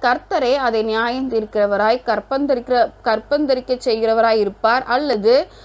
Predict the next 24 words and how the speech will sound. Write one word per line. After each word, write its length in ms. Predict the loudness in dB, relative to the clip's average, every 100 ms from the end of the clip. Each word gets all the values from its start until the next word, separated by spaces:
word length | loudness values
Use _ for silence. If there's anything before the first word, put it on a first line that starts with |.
| -12
அவள் 360 | -2 0 0 -2 -2
சாபமாக 580 | 0 0 0 0 -2 -2
இருக்கும்படி 640 | -2 -2 -4 -4 -2 -4
தீட்டுள்ளவளாக 840 | -4 -6 -2 0 2 2 0 0
மாறுவாள். 580 | -2 0 0 0 0 -2
இதுவே 360 | -4 -2 0 0
இந்த 240 | -2 -2
பிரமாணத்தின், 840 | -2 -2 -2 0 0 -2 -4 -4 -4 -6 -20 -20 -6
அ, 120 | -2
மூலம் 540 | 0 2 2 0 -2 -2
கர்த்தர் 500 | -2 -2 2 2 2
வெளிப்படுத்தும் 680 | 0 0 -2 -4 -2 -4
காரியம். 400 | 0 0 0 -4
இதை 300 | -4 0 0
நாம், 360 | 2 0 -2 -6 -12 -10
அ, 60 | -2 0 2 2 0
அப்படியே 560 | 0 -2 -2 -2 0 0
ஆ-, 360 | 2 2 2 -2 -12 -6
அ, 180 | -2 -2 0
பெண்களுக்கு 640 | 0 0 -2 -4 -4 -4 -2
மாத்திரம் 580 | 0 2 0 -2 -2
என்று 240 | -2 -4 -4
நாம் 200 | -2 -2
எடுத்துக்கொள்ளக்கூடாது. 920 | -4 -4 0 0 2 0 0 0 -2